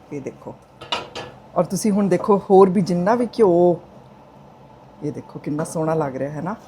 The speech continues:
ਸਾਰਾ ਘਿਓ ਛੱਡਤਾ ਇਹਨੇ। ਐਨ ਕਿੰਨੀ ਸੋਹਣੀ ਸ਼ਕਲ ਹੋ ਰਹੀ ਹੈ, ਦੇਖੋ ਮੂੰਹ 'ਚ ਪਾਣੀ ਆ ਰਿਹਾ ਇਹਨੂੰ ਦੇਖ ਕੇ ਸ਼ੱਕਰ ਪਿੰਗਲਦੀ ਨੂੰ। ਤੇ ਨਾਲ ਚਲੇਂਗੇ ਹੁਣ ਨਟਸ।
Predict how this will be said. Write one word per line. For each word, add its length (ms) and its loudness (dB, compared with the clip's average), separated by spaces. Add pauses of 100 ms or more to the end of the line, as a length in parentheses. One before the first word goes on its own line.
(160)
ਸਾਰਾ 400 -2
ਘਿਓ 260 -2
ਛੱਡਤਾ 440 -6
ਇਹਨੇ। 200 -6 (1200)
ਐਨ 220 -2 (680)
ਕਿੰਨੀ 180 -2
ਸੋਹਣੀ 300 -4
ਸ਼ਕਲ 360 -4
ਹੋ 100 -4
ਰਹੀ 160 -8
ਹੈ, 60 -8 (120)
ਦੇਖੋ 340 -8 (1120)
ਮੂੰਹ 200 -4
'ਚ 100 -10
ਪਾਣੀ 320 -4
ਆ 120 -6
ਰਿਹਾ 100 -2
ਇਹਨੂੰ 180 -4
ਦੇਖ 200 -4
ਕੇ 100 -6
ਸ਼ੱਕਰ 380 -6
ਪਿੰਗਲਦੀ 420 -4
ਨੂੰ। 120 -6
ਤੇ 160 -6
ਨਾਲ 280 0
ਚਲੇਂਗੇ 340 -2
ਹੁਣ 200 -4
ਨਟਸ। 300 -8